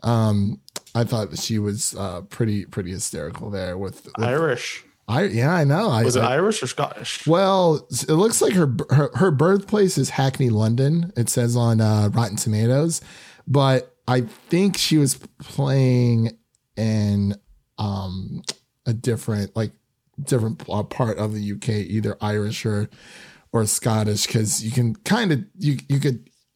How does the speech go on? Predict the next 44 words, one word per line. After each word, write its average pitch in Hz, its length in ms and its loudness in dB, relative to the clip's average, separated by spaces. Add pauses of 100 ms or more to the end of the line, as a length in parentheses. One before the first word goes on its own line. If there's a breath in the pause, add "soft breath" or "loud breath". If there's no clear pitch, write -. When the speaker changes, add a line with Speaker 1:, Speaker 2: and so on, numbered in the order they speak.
(400)
Speaker 1:
you 185 100 -8
could 202 160 -2
kinda 208 300 0
tell, 131 680 2
or, 131 140 4
like, 123 280 2
I 135 100 2
was 139 120 2
like, 170 120 2
"Okay, 160 260 2
like, 143 160 2
it's 165 180 0
not 240 220 -2
exactly 135 920 0 (680 soft breath)
British," 185 560 2
but, 131 540 2 (160)
I 120 40 2
mean, 117 180 2
it 107 140 -10
could 170 160 0
be, 156 120 0
could 123 200 0
be 131 80 4
Wales. 127 480 4
I'm 131 60 0
not 104 140 0
entirely 107 400 -2
sure, 107 360 0
but 104 280 -2 (320 loud breath)
I 160 80 2
would 185 80 0
have 165 140 2
to 135 80 2
watch 127 280 2
it 123 100 2
again 113 340 4
'cause 117 220 0
I'm 127 120 4
not 139 200 2
sure 127 200 2
if 113 100 0
they 120 160 2
actually 110 400 0
mentioned 107 760 -2